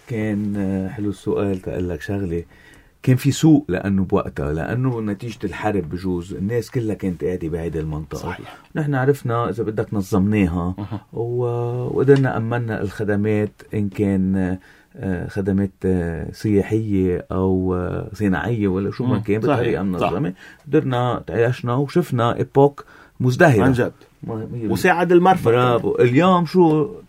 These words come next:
Speaker 1: ال-، ال-، ال-، المشترك هو بدنا نروح نرجع نجيب هذا السوق على
Speaker 2: على
Speaker 1: جونية.
Speaker 2: جونية.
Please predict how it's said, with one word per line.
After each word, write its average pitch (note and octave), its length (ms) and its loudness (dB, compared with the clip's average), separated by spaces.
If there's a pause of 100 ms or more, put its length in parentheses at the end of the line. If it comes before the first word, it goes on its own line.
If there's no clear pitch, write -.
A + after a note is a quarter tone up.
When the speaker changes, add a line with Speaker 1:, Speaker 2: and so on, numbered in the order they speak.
Speaker 1:
ال-، C3+ 160 4 (200)
ال-، A#2+ 260 -2
ال-، B2 180 -2
المشترك B2 680 2
هو A2+ 360 4 (540)
بدنا C3 200 4
نروح D#3+ 280 4
نرجع D3 340 2
نجيب C#3+ 340 0
هذا C#3 240 4
السوق D3+ 400 0 (160)
على D3+ 180 4
Speaker 2:
على C#3+ 100 8
Speaker 1:
جونية. B2 400 4
Speaker 2:
جونية. E2+ 180 -6